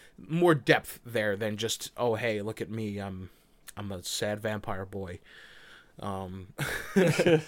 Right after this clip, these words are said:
Speaker 1: uh, you know, so I, I, I'm, I'm, I'm excited to see him in, uh, in, in, in the new,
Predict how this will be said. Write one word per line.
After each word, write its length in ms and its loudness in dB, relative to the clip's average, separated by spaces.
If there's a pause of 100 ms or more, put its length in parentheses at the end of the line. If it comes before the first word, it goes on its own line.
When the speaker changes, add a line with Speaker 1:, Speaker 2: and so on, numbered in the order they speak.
(600)
Speaker 1:
uh, 340 -2 (100)
you 120 -8
know, 140 -8
so 160 0
I, 160 2
I, 300 0
I'm, 200 0
I'm, 420 -4
I'm 240 -4
excited 400 2
to 100 -6
see 220 -6
him 320 -6 (960)
in, 300 -2
uh, 380 -6 (720)
in, 180 -4
in, 320 -6
in 180 -4
the 60 -2
new, 480 -2